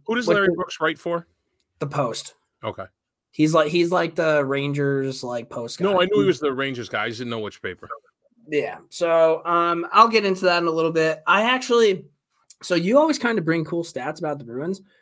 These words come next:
Speaker 2: The
Speaker 1: Mm-hmm.
Speaker 2: Rangers literally have a New York Rangers stats, like, Twitter. So I just filled that
Speaker 1: Oh,
Speaker 2: with
Speaker 1: yeah?
Speaker 2: Rangers talk this week. So we're gonna have some stuff to talk about. Um, the Atlanta Thrashers,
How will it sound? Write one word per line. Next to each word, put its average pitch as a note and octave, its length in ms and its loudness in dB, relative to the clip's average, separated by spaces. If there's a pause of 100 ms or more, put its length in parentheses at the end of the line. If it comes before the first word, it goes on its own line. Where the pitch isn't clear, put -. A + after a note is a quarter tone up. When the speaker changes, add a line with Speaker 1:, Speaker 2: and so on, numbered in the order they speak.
Speaker 2:
The G2+ 60 -18
Speaker 1:
Mm-hmm. G#2 100 -8
Speaker 2:
Rangers B3+ 340 -2
literally D3 380 0
have C#3 240 -8
a B2 60 -10
New B2 120 -6
York B2+ 180 -6
Rangers B2+ 360 -10
stats, - 800 -12
like, - 240 -20
Twitter. G#2+ 420 -12
So - 160 -8
I B2 120 -6
just C3 220 -8 (140)
filled C3 260 -4
that C3 140 -8
Speaker 1:
Oh, - 20 -2
Speaker 2:
with B2 100 0
Speaker 1:
yeah? C3+ 140 -4
Speaker 2:
Rangers A2+ 360 -12
talk G#2 260 -16
this - 180 -12
week. G2 280 -12
So A2 120 -10
we're A#2+ 100 -10
gonna B2+ 120 -8
have B2 140 -10
some B2 140 -16
stuff A2 260 -18
to - 60 -20
talk G2 260 -18
about. F2+ 240 -20 (600)
Um, D#3 560 2
the E3+ 120 6
Atlanta G3+ 360 4
Thrashers, F3 600 2